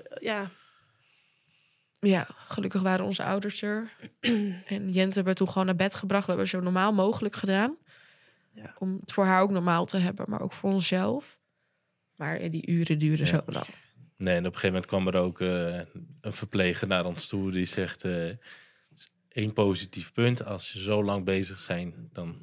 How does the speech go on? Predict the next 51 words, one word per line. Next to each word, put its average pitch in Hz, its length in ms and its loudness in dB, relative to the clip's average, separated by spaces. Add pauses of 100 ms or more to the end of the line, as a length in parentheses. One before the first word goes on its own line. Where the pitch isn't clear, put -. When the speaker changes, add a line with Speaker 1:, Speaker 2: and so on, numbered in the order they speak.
(140)
Speaker 1:
Is - 180 -4
er 208 100 -2
hoop. 101 340 -6
Speaker 3:
is - 220 -8
er 92 120 0
hoop." 82 380 -6
Speaker 1:
Ja. - 260 -8
Speaker 3:
Nou, 78 280 -10
dat 85 260 -10 (560)
Speaker 1:
Dus - 100 0
eigenlijk 240 420 2
hoopten 220 400 2
jullie 214 140 -4
alleen 208 240 -2
maar 202 180 0
Speaker 3:
Ja. 175 260 0 (380)
Speaker 1:
geen 233 280 2
telefoontje, - 580 -6
want 208 200 -6
dat 214 160 -6
is 202 320 -2
goed 220 220 -4
Speaker 3:
Precies. 202 220 -2
Speaker 1:
nieuws. - 320 0
Speaker 2:
Ja, 185 240 0
Speaker 3:
Ja, 101 40 2
laat 90 200 -4
Speaker 2:
laat 196 120 -4
Speaker 3:
het 190 80 2
Speaker 2:
het 180 100 2
Speaker 3:
dan 190 120 4
Speaker 2:
zo 202 60 0
Speaker 3:
maar, 190 80 6
Speaker 2:
lang 185 180 2
maar 180 100 2
Speaker 3:
ja, - 60 4
laat 180 120 4
het 196 100 6
Speaker 2:
duren. 196 160 2
Speaker 3:
dan 104 120 2
maar 98 140 0
duren. 98 460 -2
Speaker 1:
Ja. - 300 -6
Speaker 3:
En 110 80 -6
we 113 60 0
hadden 113 180 4
echt 117 140 -2
het 120 120 -8
geluk 110 400 -4
dat, 104 260 -2
eh, 104 420 -2